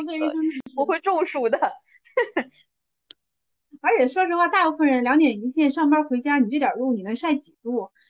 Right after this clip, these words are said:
Speaker 1: 你身上你能晒成什么样？
Speaker 2: 嗯。
Speaker 1: <laughs> 对，就，就，就真的很离谱，我觉得。而且防晒衣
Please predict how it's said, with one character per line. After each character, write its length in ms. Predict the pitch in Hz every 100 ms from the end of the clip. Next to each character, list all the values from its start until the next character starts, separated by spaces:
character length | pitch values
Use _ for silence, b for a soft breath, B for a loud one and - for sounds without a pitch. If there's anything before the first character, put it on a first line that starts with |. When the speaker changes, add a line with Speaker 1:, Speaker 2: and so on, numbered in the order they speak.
| _
Speaker 1:
你 100 | 226
身 180 | 339 392
上 320 | 359 311 294
你 280 | 269 247 226
能 300 | 220 254 294
晒 220 | - 370
成 120 | 302 349
什 220 | 285 196
么 160 | 185
样？ 220 | 254 294 392
Speaker 2:
嗯。 200 | 320 339 - -
Speaker 1:
<laughs> 320 | - - _
对， 160 | 381
就， 240 | 302 392 -
就， 220 | 339 285
就 160 | 240 302
真 160 | 311
的 80 | 330
很 160 | 294 196
离 180 | 196
谱， 180 | 233 202
我 120 | 196
觉 120 | 180 160
得。 120 | - b b
而 80 | 294
且 100 | 269
防 180 | 226
晒 160 | 254 302
衣 180 | 277